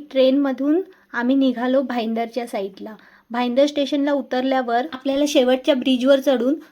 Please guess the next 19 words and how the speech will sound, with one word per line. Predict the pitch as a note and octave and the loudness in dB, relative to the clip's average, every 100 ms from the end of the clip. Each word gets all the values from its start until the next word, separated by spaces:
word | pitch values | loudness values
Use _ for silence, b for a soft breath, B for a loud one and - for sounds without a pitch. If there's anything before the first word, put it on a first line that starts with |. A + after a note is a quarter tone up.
| B _ | B _
तो | C#4 | 4
उतरल्यानंतर | C#4+ C4 C4 C4+ C#4+ C4+ C4 C#4+ | 4 2 0 2 2 2 2 0
आपल्याला | C4+ C4 C4+ | -2 0 2
नायगाव | D#4+ C#4 A3 A#3 C4 | 2 2 2 2 2
साईडला | C4 A#3 A#3 | 2 0 -2
जायचं | A3 G#3+ G3 A3+ | -2 -2 -4 -4
आहे | A#3+ | 0
आणि | C#4 | 2
इथे | C#4+ C#4 C#4+ | 2 2 0
रिक्षा | D4 B3+ B3 - C#4 D#4 B3 | 0 -2 -4 0 2 2 2
अव्हेलेबल | A#3 B3 B3+ C4 | 2 4 4 4
असतात, | B3+ B3 - C4+ - b | 2 0 -4 -4 -4 b
शेअरिंग | - C4+ C4 C#4+ | 2 4 4 4
रिक्षा | C#4 C4 C#4+ | 0 -2 -4
तुम्ही | C4+ C4+ C#4 | 0 0 2
पकडू | C#4 C4 B3+ | 0 -2 -2
शकता. | B3+ C#4 - B3 | 0 -4 -4 -2
रिक्षावाल्याला | C4+ - D#4 D#4 D4+ D#4 | -2 2 4 4 4 2
फक्त | D#4 D#4 - | 0 -2 0